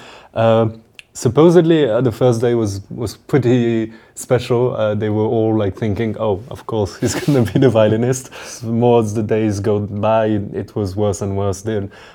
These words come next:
I think the last day I was even put, taking it in the other hand, so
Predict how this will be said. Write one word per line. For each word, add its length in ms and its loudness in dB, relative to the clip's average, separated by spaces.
I 60 -10
think 200 -2
the 60 0
last 300 2
day 140 0
I 40 0
was 220 -4
even 280 -2
put, 220 -6
taking 300 -2
it 120 -2
in 80 -2
the 100 0
other 220 0
hand, 260 -2
so 300 -2